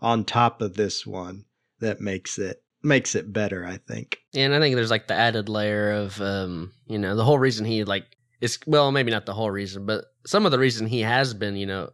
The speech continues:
Speaker 2: drinking and doing this stuff is to dull The Shining, is what I got from this. And so that kind of is another, like,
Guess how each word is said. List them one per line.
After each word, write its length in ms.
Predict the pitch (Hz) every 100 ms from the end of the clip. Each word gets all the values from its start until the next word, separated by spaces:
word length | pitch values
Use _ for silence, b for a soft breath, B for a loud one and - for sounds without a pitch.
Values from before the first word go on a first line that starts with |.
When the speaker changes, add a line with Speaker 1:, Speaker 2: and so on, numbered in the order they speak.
| _ _ -
Speaker 2:
drinking 580 | 123 120 117 120 113 107
and 140 | 101 104
doing 260 | 110 104
this 140 | 104 -
stuff 300 | 107 101 117
is 200 | 113 -
to 140 | 110
dull 840 | 107 123 120 117 113 107 104 101 101 _ _ _
The 80 | 110
Shining, 760 | - 131 135 113 92 82 82 - _
is 120 | 113 117
what 100 | 120
I 120 | 120
got 240 | 107 82
from 220 | - 87 85
this. 340 | 87 85 -
And 140 | 98
so 100 | 98
that 160 | 113 107
kind 180 | 110 104
of 120 | 95
is 160 | 95 101
another, 440 | 95 101 92 95
like, 300 | 87 90 -